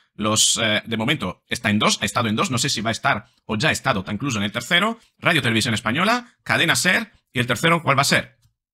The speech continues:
Lo País, seguramente. No sé si ya ha estado también en Lo País o lo va a estar, pero básicamente lo que está haciendo, em, el fiscal general del Estado, Álvaro García Ortiz, es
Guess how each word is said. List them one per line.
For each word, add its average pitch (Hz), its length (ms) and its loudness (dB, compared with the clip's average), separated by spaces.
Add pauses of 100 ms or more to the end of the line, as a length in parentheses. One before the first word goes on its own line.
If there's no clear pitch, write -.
(200)
Lo 95 200 -4
País, - 420 0
seguramente. 127 680 0 (260)
No - 120 0
sé 190 100 2
si - 140 0
ya 165 220 -2
ha - 80 -6
estado 113 300 -4
también 113 240 -4
en 107 160 -4
Lo 104 140 -6
País - 420 -2 (140)
o 135 140 -4
lo 123 120 0
va 143 80 0
a 147 40 2
estar, - 300 -4
pero 107 140 -8
básicamente 151 640 -2 (200)
lo 139 220 -4
que 139 80 0
está 131 240 0
haciendo, 113 640 -2 (360)
em, 107 640 -4
el 101 120 -10
fiscal 185 260 0
general 160 240 2
del 143 100 -2
Estado, 98 320 -4
Álvaro 139 280 -2
García 117 220 -4
Ortiz, 190 340 -4
es - 320 -4